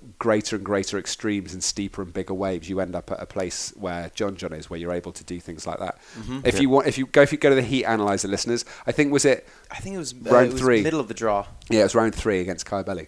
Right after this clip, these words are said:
Speaker 2: Uh-huh.
Speaker 1: How cool was, uh, even though Kelly Slater lost against Leonardo Fioravanti, oh, I'm so sorry if I got that wrong.
Speaker 2: It's a tough one.
Speaker 1: <laughs>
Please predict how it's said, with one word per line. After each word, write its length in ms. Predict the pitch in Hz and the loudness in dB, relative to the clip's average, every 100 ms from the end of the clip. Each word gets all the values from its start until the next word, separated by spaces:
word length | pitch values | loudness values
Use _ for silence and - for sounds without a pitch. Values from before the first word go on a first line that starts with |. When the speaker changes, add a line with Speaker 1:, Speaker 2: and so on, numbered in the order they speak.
| _ | _
Speaker 2:
Uh-huh. 260 | 123 120 110 - - | -8 -6 -6 -10 -4
Speaker 1:
How 400 | - - 135 139 | -2 6 8 8
cool 500 | 143 - - 151 135 | 6 2 2 4 4
was, 400 | 104 110 104 - | 4 4 4 4
uh, 360 | 110 101 98 92 - _ _ - | 2 4 4 2 -4 _ _ 2
even 220 | 139 135 | 2 6
though 100 | 135 | 2
Kelly 260 | - 139 123 | 4 2 4
Slater 320 | 127 113 117 | 4 2 4
lost 260 | 123 117 | 4 4
against 260 | 101 104 95 | -2 -4 -2
Leonardo 460 | 104 104 104 101 98 | -2 0 0 2 0
Fioravanti, 1000 | - 110 104 92 101 110 104 92 85 78 - - - - | 0 2 2 4 4 4 2 -4 -4 -8 -20 -20 -20 -10
oh, 100 | 101 | -4
I'm 60 | 85 | -4
so 260 | - - 92 | -4 -6 -6
sorry 280 | - 92 | -2 -2
if 100 | 85 82 | -2 -8
I 20 | |
got 160 | 92 - | -6 -4
that 160 | 82 | -4
wrong. 240 | 92 87 175 - | -4 -6 -10 -6
Speaker 2:
It's 240 | - - 143 | 4 6 8
a 40 | |
tough 260 | 143 151 120 | 6 6 4
one. 100 | 110 | 0
Speaker 1:
<laughs> 60 | 107 | 0